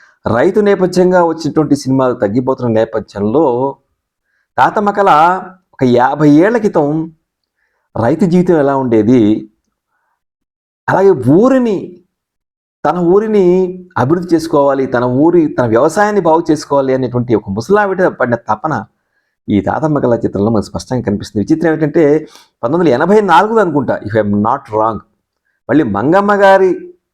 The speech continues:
మనవడు చిత్రంలో బాలకృష్ణ గారును భానుమతి గారు ఇద్దరు, ఆ,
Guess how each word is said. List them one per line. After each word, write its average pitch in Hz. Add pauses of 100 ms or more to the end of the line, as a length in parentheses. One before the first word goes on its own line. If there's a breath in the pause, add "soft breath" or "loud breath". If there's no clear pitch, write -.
(320)
మనవడు 143
చిత్రంలో 131 (720)
బాలకృష్ణ 147
గారును 143
భానుమతి 123
గారు 117
ఇద్దరు, 101 (720)
ఆ, 98